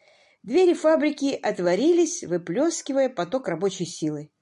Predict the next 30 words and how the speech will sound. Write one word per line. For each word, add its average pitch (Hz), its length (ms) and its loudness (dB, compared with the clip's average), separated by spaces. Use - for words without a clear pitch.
Сайкс 160 420 -4
гадал, 165 360 0
все 190 500 -2
ль-, 247 180 -6
все 240 300 -2
ли 233 80 0
она, 233 360 -4
они 214 340 -6
останутся 226 640 -6
здесь. 185 640 -8
Грейт 311 420 2
Эпплвик 254 460 0
составлял 240 600 0
не 240 200 -2
больше 277 340 0
мили 226 240 2
в 156 80 -6
длину 170 380 -2
и - 160 -8
мили 254 240 0
в - 40 -12
ширину. 151 480 -4
Некоторые 240 400 0
из 226 80 -8
них 240 180 -4
наверняка 233 720 0
бросятся 175 500 -2
к 170 80 -8
трамвайной 170 460 -2
остановке. 160 580 -6